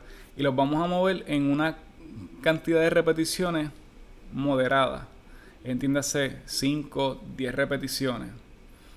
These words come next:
Y en la combinación de movimientos dentro del biplex vamos a poner que vamos a trabajar dos movimientos. Pues un biplex que a mí me gusta mucho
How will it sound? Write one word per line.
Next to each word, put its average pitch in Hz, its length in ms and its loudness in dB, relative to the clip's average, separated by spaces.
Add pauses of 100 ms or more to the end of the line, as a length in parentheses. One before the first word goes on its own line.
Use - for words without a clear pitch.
(220)
Y 175 220 2
en 143 140 4
la 131 100 6
combinación 135 600 0
de 160 80 4
movimientos 185 800 -2 (120)
dentro 127 300 -6
del 127 120 0
biplex 156 520 0
vamos 135 420 -2
a - 160 -20
poner 151 240 -4
que 160 80 0
vamos 156 200 0
a 151 40 -4
trabajar 156 380 0
dos 143 140 0
movimientos. 143 680 0 (640)
Pues 120 140 -10
un 135 180 -4
biplex 156 500 0
que - 120 0
a 156 40 2
mí 160 80 0
me 165 120 2
gusta 160 300 -2
mucho 175 420 -4